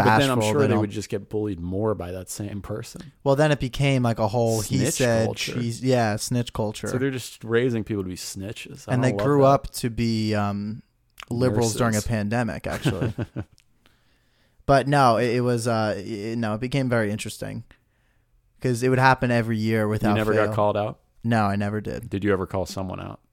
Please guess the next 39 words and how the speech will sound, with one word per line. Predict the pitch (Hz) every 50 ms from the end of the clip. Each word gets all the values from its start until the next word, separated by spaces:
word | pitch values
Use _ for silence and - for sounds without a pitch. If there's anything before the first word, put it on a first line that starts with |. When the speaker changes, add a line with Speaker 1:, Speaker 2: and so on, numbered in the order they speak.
| _ _
Speaker 2:
No. | 117 110 87 - - - - _ - - - -
I | 160
was | 180 190
Speaker 1:
Good. | 202
Speaker 2:
always | 220 214 202 170
like, | 175 147 127 -
"This | 180 - -
is | 120 104
dumb. | 110 - 127 - - 107
Like, | 123 120
Speaker 1:
Yeah. | 110
Speaker 2:
why | 135 135 135
are | 120
we | 113 107
doing | 101 120 113 95 90 67
this?" | 53 - 107 - - -
Speaker 1:
Yeah. | - - _ _ _ _
Speaker 2:
You | - 120
know, | 113 107
I'd | - 135 139 123
ra-, | 131 139 -
I'd | - 135 131 117
much | 127 135 143 135
Speaker 1:
Was | 127
it | 139
Speaker 2:
rather | 127 127 120 120
be | 127
Speaker 1:
mostly | 135 117 107 - 131 117
Speaker 2:
called | 110 107 104 92 95
Speaker 1:
girls? | 107 117 98 95 95 98
Speaker 2:
on. | 113 123 - _ _ _ _ _ _ _ _ _ _ _ _ _ _ _ _ _ _ _ - _ _ _ _ _ _ _ _ _ _ _ _ _ _ _ _ _ _ _ _ _ _ _ _
You | 147 135
see, | - 160 156 147 147
that's | 135 131 131 - 147
an | 127 120
interesting | - 135 127 - - - 120 113
question. | - 123 117 - - 110 -
I, | 120 120 120 - -
I, | 117 117 120 120 -